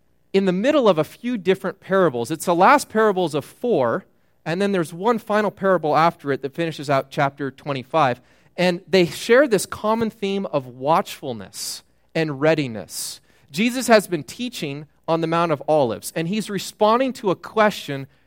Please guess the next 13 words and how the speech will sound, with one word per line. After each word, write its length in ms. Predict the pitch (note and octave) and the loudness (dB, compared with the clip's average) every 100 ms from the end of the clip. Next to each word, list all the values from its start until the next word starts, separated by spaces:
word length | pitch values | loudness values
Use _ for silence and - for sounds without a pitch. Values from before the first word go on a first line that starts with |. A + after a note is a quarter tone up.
| _ | _
that 100 | D#3+ | -2
his 100 | D3 | -2
disciples 500 | D3 D#3+ E3+ D#3+ D3 | -4 0 0 0 -4
ask 380 | D#3+ E3 D#3+ - | 0 0 0 -4
him. 180 | A2+ A2 _ _ | -10 -12 _ _
He, 260 | A3 G#3+ _ | -8 -8 _
he's 240 | - G#3+ G3+ | -8 -2 2
asked 220 | A3+ A#3 | 2 2
this 140 | F#3+ | -6
question 400 | - G#3 G3 F3+ | 0 2 2 -2
in 60 | D3+ | -6
chapter 360 | - F#3 - | 0 0 0
twenty-four, 720 | D#3+ G3 F3+ D3+ - E3+ C#3+ | -8 -6 -4 -6 -4 -2 -2